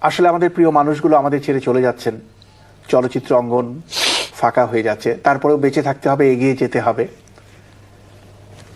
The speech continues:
আমাদের আজকের অতিথি জাভেদ, তিনিও ছবির সংখ্যা কমিয়ে দিয়েছেন,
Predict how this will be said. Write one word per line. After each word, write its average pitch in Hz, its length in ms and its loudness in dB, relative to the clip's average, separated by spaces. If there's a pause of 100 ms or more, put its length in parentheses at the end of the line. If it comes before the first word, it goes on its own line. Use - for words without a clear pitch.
আমাদের 123 300 2
আজকের 120 300 0
অতিথি 117 280 -4
জাভেদ, 117 300 0 (960)
তিনিও 139 300 2
ছবির 135 280 0
সংখ্যা 127 320 -2
কমিয়ে 123 280 0
দিয়েছেন, 117 380 0